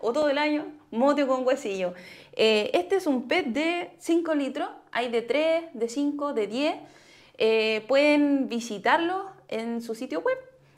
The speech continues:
donde pueden hacer compras online, les pueden enviar a la casa o pueden ir al local.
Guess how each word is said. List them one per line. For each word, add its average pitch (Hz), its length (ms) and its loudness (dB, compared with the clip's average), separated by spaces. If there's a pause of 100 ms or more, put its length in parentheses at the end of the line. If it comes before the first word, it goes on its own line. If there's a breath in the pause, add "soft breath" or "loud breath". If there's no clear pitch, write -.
(100)
donde 302 600 2 (100)
pueden 269 160 -2
hacer 269 220 -2
compras 247 400 0
online, 339 600 0
les 208 140 -4
pueden 208 300 -4
enviar 208 300 -4
a 208 60 -2
la 220 140 0
casa 311 580 2
o 208 80 2
pueden 262 280 0
ir 311 140 2
al 311 140 4
local. 254 340 2